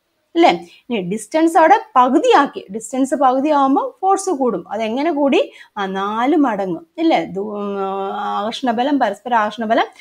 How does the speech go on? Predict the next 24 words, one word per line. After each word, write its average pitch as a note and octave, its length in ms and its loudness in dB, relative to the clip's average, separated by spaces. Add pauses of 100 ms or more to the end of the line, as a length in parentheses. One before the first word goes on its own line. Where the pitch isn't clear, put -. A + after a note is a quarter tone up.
(220)
നാല് F#3+ 360 -4
മടങ്ങ് D4 400 4
കൂടി. C4 360 0 (300)
ഇനി B3+ 100 0
അവിടുത്തെ A3 300 2
ദൂരം, A#3 440 0
ഡിസ്റ്റൻസ് B3+ 440 -4
എന്ന് D4+ 80 2
പറഞ്ഞിരിക്കുന്നത് B3+ 540 0
നാലിലൊന്നാക്കി E4 800 4
കുറച്ചു. G3 440 -8 (100)
നാലിലൊന്നാക്കി A#3 640 -4
കുറച്ചപ്പോ A3 640 -2 (180)
അവിടുത്തെ, D4 460 -6 (120)
ആ, F#3 80 -8
ഫോഴ്സ്, G3+ 480 -2
ആകർഷണബലം A3 560 0
എന്ന് A3+ 120 -2
പറഞ്ഞിരിക്കുന്നത് G#3+ 500 -2 (320)
പതിനാറ് A#3+ 640 2
മടങ്ങായി A#3 720 0 (1080)
കൂടുവാണ് A3+ 560 -2
ചെയ്തത്. A#3+ 340 2 (100)
മനസ്സിലായല്ലോ? B3+ 460 2